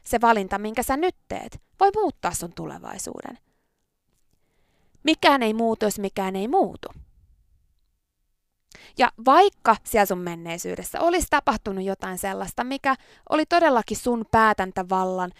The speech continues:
ja sun valintavallan ulkopuolella, niin kuin se, että mitä tapahtui, että sä ois voinut siihen vaikuttaa.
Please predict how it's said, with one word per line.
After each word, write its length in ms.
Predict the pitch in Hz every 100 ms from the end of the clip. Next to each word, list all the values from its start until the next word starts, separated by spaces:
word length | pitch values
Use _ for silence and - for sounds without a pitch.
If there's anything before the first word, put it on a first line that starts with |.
| _
ja 60 | 208
sun 240 | 226 214
valintavallan 760 | 226 247 233 196 190 190 196 254
ulkopuolella, 600 | 240 190 - 185 185 190 - _ _ _ _ _ _ _ _ _ _ -
niin 160 | 196 196
kuin 100 | 208
se, 240 | 226 196
että 300 | 196 - 196 - _ _ _ _ _ - 220
mitä 300 | 226 226 226
tapahtui, 520 | 269 269 185 - 196
että 120 | -
sä 60 | 381
ois 140 | 381
voinut 240 | 226 196 196
siihen 300 | 196 180 196
vaikuttaa. 600 | 78 - - _ -